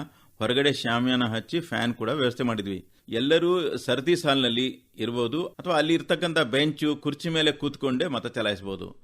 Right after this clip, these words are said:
ಆದ್ರೆ ಹಿರಿಯ ನಾಗರಿಕರು, ಹಿರಿಯ ನಾಗರಿಕರು ಅಂದ್ರೆ ಸಹಸಾ ಅರವತ್ತಕ್ಕಿಂತ ಮೇಲಂತ ಹಿರಿಯ ನಾಗರಿಕ ಅಂತೀವಿ. But, ಆ, ಈಗ, ಆ, ನಮಗೆ ಪ-,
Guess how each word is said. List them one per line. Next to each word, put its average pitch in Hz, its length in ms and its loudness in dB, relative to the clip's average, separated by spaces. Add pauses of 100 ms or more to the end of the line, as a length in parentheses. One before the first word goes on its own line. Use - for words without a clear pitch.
(140)
ಆದ್ರೆ 143 280 4
ಹಿರಿಯ 123 340 2
ನಾಗರಿಕರು, 135 520 0
ಹಿರಿಯ 101 420 -6
ನಾಗರಿಕರು 131 400 -2
ಅಂದ್ರೆ 139 180 -6
ಸಹಸಾ 120 320 -4
ಅರವತ್ತಕ್ಕಿಂತ 127 640 -4
ಮೇಲಂತ 123 440 -4
ಹಿರಿಯ 120 260 -2
ನಾಗರಿಕ 113 380 -6
ಅಂತೀವಿ. 104 400 -8 (180)
But, 139 160 0
ಆ, 131 100 4
ಈಗ, 131 200 2
ಆ, 113 480 -2
ನಮಗೆ 113 460 -4
ಪ-, 107 120 -10